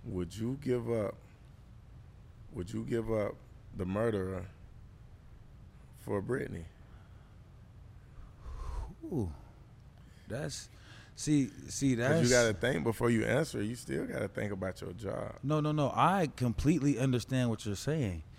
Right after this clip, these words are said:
Speaker 2: because we're asking somebody
Speaker 1: 'Cause,
Speaker 2: that
Speaker 1: like,
Speaker 2: I
Speaker 1: what
Speaker 2: don't
Speaker 1: if
Speaker 2: know.
Speaker 1: you, what if you switch, right?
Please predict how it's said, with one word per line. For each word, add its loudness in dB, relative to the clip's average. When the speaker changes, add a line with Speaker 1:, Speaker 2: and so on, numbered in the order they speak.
Speaker 2:
because 6
we're 2
asking 2
somebody 4
Speaker 1:
'Cause, 6
Speaker 2:
that 6
Speaker 1:
like, 12
Speaker 2:
I 12
Speaker 1:
what 12
Speaker 2:
don't 12
Speaker 1:
if 12
Speaker 2:
know. 12
Speaker 1:
you, 12
what 12
if 8
you 10
switch, 8
right? 8